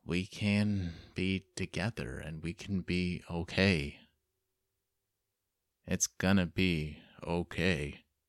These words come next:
I keep trying to imagine what it's gonna be like when we finally get to see people's mouths, the lower half of their faces again.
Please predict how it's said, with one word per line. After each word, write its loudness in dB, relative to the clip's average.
I -12
keep -4
trying 4
to 6
imagine 2
what 0
it's -4
gonna -4
be -2
like 0
when -2
we -2
finally 0
get -6
to 0
see -2
people's -4
mouths, -2
the -2
lower 2
half -6
of -8
their -8
faces 0
again. -6